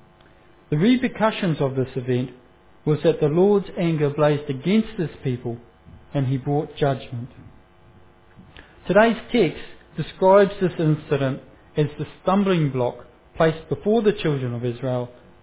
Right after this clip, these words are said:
leading them to eat things sacrificed to idols and to commit sexual immorality. And who was behind all of this happening? None other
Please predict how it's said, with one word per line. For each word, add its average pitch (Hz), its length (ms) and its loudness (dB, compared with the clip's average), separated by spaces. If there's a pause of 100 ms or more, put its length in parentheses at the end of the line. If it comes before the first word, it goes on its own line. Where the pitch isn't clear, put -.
leading 180 520 2
them 143 140 2
to 156 240 -8
eat 196 180 -4 (120)
things 135 280 -2 (180)
sacrificed 160 680 -2
to - 100 -10 (120)
idols 131 420 0 (340)
and 139 140 -2
to - 120 -14
commit 170 280 -2 (140)
sexual 147 460 -4 (220)
immorality. 135 680 -2 (1040)
And 151 140 2
who 220 200 4
was 214 160 0
behind 196 500 4
all 202 160 2
of 180 100 -2
this 190 180 -2
happening? 233 440 -2 (1120)
None 185 260 2
other 135 380 2